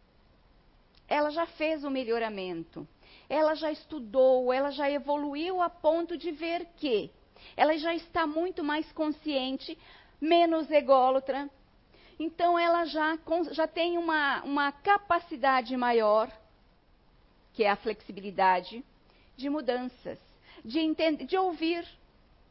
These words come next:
o que a maioria de nós ainda não sabe ouvir, né? A gente se atropela, a gente quer ter resposta antes de ter, de ouvir o que o outro,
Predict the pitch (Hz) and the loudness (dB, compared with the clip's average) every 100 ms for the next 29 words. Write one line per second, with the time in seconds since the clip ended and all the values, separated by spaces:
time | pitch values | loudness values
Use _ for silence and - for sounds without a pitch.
0 | _ _ _ _ 247 - 285 277 - 254 | _ _ _ _ -18 -10 -8 -6 -4 -2
1 | 285 302 294 277 269 262 254 254 226 220 | -2 -2 -6 -6 -2 -2 -2 -4 -6 -6
2 | - 214 226 220 196 214 277 233 180 359 | -4 -2 0 -2 -6 -10 -10 -6 -6 -8
3 | _ _ _ _ _ _ _ _ _ _ | _ _ _ _ _ _ _ _ _ _
4 | _ _ _ _ _ - 220 233 - - | _ _ _ _ _ -8 -6 -6 -6 -8
5 | 240 226 - 233 247 240 233 240 233 226 | -6 -6 -4 -2 0 -2 -4 -4 -6 -6
6 | 240 254 233 - 262 311 - 254 285 339 | -6 -8 -10 -2 0 0 -4 -4 -4 -6
7 | 269 262 269 - - - 262 277 233 349 | -8 -12 -12 -14 -16 -2 4 4 4 -2
8 | 370 - 302 294 311 330 | -4 -6 -2 0 0 -4